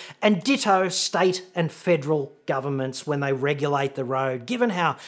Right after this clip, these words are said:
zealously they prosecute things like speed and alcohol and seatbelts,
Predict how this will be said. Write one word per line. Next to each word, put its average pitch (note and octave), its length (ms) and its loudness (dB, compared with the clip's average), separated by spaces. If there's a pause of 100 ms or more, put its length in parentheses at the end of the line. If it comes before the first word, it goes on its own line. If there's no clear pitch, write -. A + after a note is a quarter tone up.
(220)
zealously E3+ 680 2
they C3 160 -8
prosecute E3+ 720 0
things F3+ 320 2
like B2 180 -4
speed F#3+ 460 2
and C3+ 100 0
alcohol D3 480 0
and G2+ 100 -12
seatbelts, A3 800 2